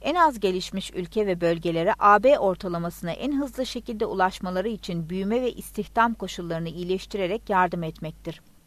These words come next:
Bu da fiziksel ve insani sermayeye, yeniliklere, bilgi toplumuna, değişime uyum sağlamaya,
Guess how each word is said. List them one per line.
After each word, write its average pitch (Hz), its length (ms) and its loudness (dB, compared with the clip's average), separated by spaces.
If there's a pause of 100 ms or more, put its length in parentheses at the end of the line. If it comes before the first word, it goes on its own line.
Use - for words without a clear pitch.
(420)
Bu 233 120 0
da 320 80 12
fiziksel 233 600 4
ve 202 80 -2
insani 196 540 0
sermayeye, 160 840 -2 (180)
yeniliklere, 180 760 -4 (280)
bilgi 202 280 -2
toplumuna, 156 720 -2
değişime 208 420 0
uyum 226 320 -2
sağlamaya, 160 640 0